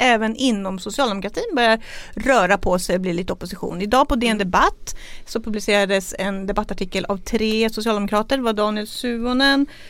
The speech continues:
Markus Kallifatides och Sara Karlsson som, eh, lanserade sig som reformisterna. De är inte ensamma, ska jag säga. De är alltså ett gäng sossar som nu går ut för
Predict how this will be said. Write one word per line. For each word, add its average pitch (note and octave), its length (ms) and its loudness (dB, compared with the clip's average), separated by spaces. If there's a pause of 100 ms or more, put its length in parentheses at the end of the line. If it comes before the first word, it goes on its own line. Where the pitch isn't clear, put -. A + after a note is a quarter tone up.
(140)
Markus A3+ 400 0
Kallifatides G#3+ 760 0
och F#3 140 -4
Sara G3+ 360 2
Karlsson - 760 0
som, A3 180 -6 (140)
eh, D3 200 -4 (140)
lanserade A3 640 0
sig G3+ 200 0
som G#3 180 -2
reformisterna. B3 580 2
De F#3 120 -2
är - 20 0
inte F#3+ 140 -4
ensamma, G3 360 -2
ska - 120 -8
jag E3 60 -6
säga. - 160 -4
De F#3+ 160 -4
är G3 80 0
alltså F#3+ 160 -2
ett F#3 100 -8
gäng A#3+ 320 2
sossar G#3+ 400 -4 (560)
som A#2 200 0
nu G2 120 -2
går F#3 160 2
ut E3+ 320 -4
för - 160 -2